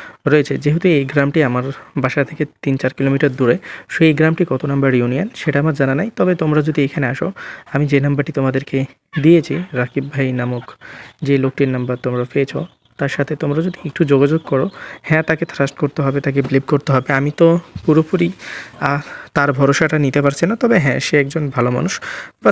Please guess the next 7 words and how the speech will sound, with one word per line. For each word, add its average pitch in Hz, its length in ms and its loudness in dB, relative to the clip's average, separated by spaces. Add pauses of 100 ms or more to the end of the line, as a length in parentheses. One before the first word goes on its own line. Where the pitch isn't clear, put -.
(100)
ট্রাস্টেবল 175 540 2
একজন 135 320 2 (260)
পারসন। 131 300 -2 (140)
তোমরা 127 300 -2
চাইলে 123 260 2
তাকে 120 220 -4 (640)
বিশ্বাস 139 300 0